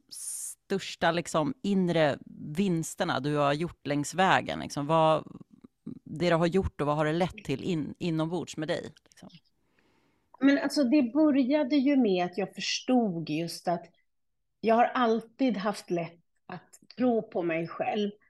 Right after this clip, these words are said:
Speaker 2: men jag har aldrig känt att jag duger som jag är. Det blev en väldigt smärtsam och stark insikt som blev startskottet. Eh, så att när jag då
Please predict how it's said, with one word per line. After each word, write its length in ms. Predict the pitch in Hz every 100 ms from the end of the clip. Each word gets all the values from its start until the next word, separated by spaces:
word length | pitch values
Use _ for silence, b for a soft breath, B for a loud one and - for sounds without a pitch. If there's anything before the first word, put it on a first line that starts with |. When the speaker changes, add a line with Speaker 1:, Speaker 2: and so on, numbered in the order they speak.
| _ _
Speaker 2:
men 160 | 196 190
jag 100 | 180
har 120 | 180
aldrig 600 | - 185 160 156 165 170
känt 480 | - 151 147 151 -
att 180 | - -
jag 160 | 156 147
duger 580 | 151 147 147 143 147 147
som 280 | - 151
jag 120 | 170 -
är. 460 | 214 120 - - 208 - b b _ -
Det 500 | 196 185 247 233 196
blev 320 | 180 165 160
en 160 | 151 165
väldigt 340 | 165 160 -
smärtsam 680 | - 190 165 - - 143 151
och 60 | 160
stark 640 | - - 185 180 180 - -
insikt 840 | 190 160 151 - - 208 190 -
som 260 | - 175 165
blev 320 | 147 139 139 -
startskottet. 1400 | - - 180 147 139 - - 214 190 - _ - - - - _ b b b _
Eh, 500 | - 165 151 - -
så 140 | - 202
att 100 | - - -
när 400 | 220 220 202 196 190
jag 220 | 196 185
då 280 | 185 185